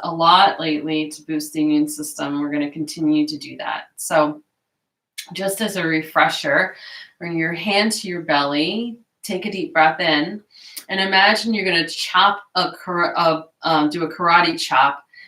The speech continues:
out, out your mouth and make that karate chop sound.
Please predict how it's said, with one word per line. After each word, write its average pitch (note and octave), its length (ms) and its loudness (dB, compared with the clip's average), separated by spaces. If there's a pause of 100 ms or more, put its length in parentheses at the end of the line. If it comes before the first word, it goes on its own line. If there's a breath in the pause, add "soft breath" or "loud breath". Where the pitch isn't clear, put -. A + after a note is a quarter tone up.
(180 loud breath)
out, D#3 300 2
out E3 260 4
your D#3 160 -2
mouth D3 380 -2
and C#3+ 120 -4
make D3 260 2
that C3+ 260 0
karate C#3+ 360 2
chop - 300 -6
sound. - 560 -6